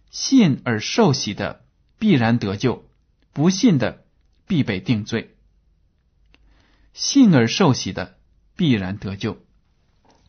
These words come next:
原来呢，这个接受洗礼的前提条件必须是信。信什么呢？就是信耶稣基督是自己的救主。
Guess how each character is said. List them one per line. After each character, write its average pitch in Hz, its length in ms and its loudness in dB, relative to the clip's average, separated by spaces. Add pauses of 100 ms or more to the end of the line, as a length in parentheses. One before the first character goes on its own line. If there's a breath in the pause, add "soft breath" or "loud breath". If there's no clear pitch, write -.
(140)
原 117 200 2
来 113 160 0
呢， 117 240 -2 (1400 soft breath)
这 156 180 2
个 127 240 4
接 220 260 4
受 202 400 0 (520)
洗 - 380 0
礼 135 140 2
的 101 140 -4
前 135 300 0
提 170 160 0
条 101 240 -4
件 - 260 -6 (480)
必 135 160 4
须 123 180 -2
是 113 140 -4
信。 - 400 -4 (680)
信 247 300 4
什 113 200 2
么 131 100 6
呢？ 127 220 0 (500)
就 123 160 -2
是 101 120 -6
信 117 360 -2
耶 117 120 -2
稣 120 200 -4
基 120 160 -4
督 117 340 -6 (340)
是 - 200 -6
自 175 200 -4
己 123 140 -6
的 90 140 -8
救 110 280 -2
主。 - 200 -16